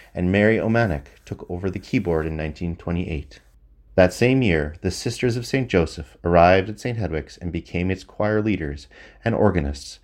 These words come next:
according to Sister Teresa Lepac, archivist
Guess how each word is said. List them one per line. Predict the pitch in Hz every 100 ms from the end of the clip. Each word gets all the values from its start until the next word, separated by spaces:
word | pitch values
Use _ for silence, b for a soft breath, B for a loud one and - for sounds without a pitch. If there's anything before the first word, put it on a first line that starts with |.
| b b -
according | 113 - 107 107
to | 101
Sister | 92 104 - 95
Teresa | - 98 104 -
Lepac, | 120 - 80 73 - _ _ _ _
archivist | 90 87 107 113 117 -